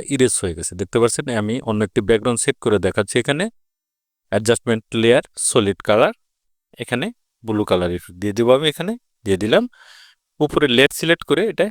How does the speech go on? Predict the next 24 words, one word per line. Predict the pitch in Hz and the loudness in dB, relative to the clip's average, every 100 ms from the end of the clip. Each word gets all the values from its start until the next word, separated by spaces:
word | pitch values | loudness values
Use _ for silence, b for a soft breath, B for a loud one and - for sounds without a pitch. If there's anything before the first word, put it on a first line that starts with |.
| - - | -6 -8
নিচে | 160 139 | -2 0
এনে | 117 131 | 0 0
ছেড়ে | - 131 85 | 2 2 0
দিবেন। | 76 73 _ _ _ _ _ 107 | -6 -12 _ _ _ _ _ -6
দেখুন, | 110 127 190 _ b b b b - | -4 -4 -12 _ b b b b -4
চুল | 147 139 | 2 4
এলোমেলো | 135 143 143 143 - | 6 4 2 0 -2
ঠিক | 160 - | -10 0
রেখে | 139 143 156 | 0 0 -4
কিন্তু | 180 175 131 | -4 -4 -2
ব্যাকগ্রাউন্ডটা | 107 104 123 127 135 | -2 -2 -4 -2 -2
এখানে | 147 208 - _ - | -2 -8 -12 _ -4
পরিবর্তন | 156 147 139 - 185 233 _ _ - | 0 2 2 0 -4 -4 _ _ 0
হয়ে | 117 80 | 0 0
গেছে। | 78 - - _ B B B 127 | -8 -12 -16 _ B B B -4
এরকমভাবে | 131 156 160 123 | 0 2 2 0
ব্যাকগ্রাউন্ড | 117 131 127 139 | 0 -2 0 -2
আপনি | 156 214 _ | -4 -10 _
পরিবর্তন | 156 156 143 - 120 - | -4 0 0 0 -6 0
করে | 135 110 | 0 2
নিতে | 95 - - | -2 -6 -10
পারেন। | - - _ - | -14 -20 _ -14
এই | 139 | -6
চোখটাকে | 151 - 151 | -4 -2 -4